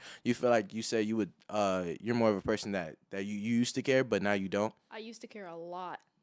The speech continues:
Speaker 2: but
Speaker 1: Mm.
Speaker 2: then now, it's like, it doesn't matter.
Speaker 1: What is the most,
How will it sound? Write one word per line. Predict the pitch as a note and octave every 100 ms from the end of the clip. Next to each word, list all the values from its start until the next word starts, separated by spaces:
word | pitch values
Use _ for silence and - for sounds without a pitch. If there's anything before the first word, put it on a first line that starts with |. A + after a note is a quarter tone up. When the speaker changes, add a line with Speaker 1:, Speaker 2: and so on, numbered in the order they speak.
| _ _
Speaker 2:
but | G#3
Speaker 1:
Mm. | G3+
Speaker 2:
then | E3 F3+
now, | G3+ G#3+ A3 A3 A3 _ _ _ _ _ _
it's | _
like, | - - _ _ _ _ _ - - _
it | G3+
doesn't | G#3+ F#3
matter. | E3+ F3+ G3+ F#3 F#3+ _ _ -
Speaker 1:
What | C3+
is | F3+
the | D#3
most, | B2 G#2+ A#2 A#2+ -